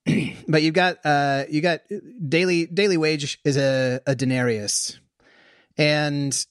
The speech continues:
a talent was a, uh, I think it's actually a unit of, um, weight. It's, uh, and it's, it's equal to so many pounds of,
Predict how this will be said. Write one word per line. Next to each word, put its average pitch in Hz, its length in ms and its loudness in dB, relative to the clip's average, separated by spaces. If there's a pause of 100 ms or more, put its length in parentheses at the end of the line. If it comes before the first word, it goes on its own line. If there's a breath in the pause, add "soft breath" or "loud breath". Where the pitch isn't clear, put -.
a 147 220 2
talent 196 800 -2 (500 loud breath)
was 151 300 2
a, 135 380 0 (100)
uh, 120 420 0
I 135 60 -6
think - 120 -8
it's 220 140 -2
actually 226 280 -2
a 135 60 -2
unit 147 320 0
of, - 300 -4 (460)
um, 107 600 -4 (800)
weight. 135 460 -2 (500)
It's, - 240 -16
uh, 120 680 0
and 127 140 -2
it's, - 260 -6
it's 139 160 -6
equal 147 280 -2
to 120 280 0 (520)
so 160 400 -2
many 147 280 -2
pounds 131 720 -2
of, 117 480 -4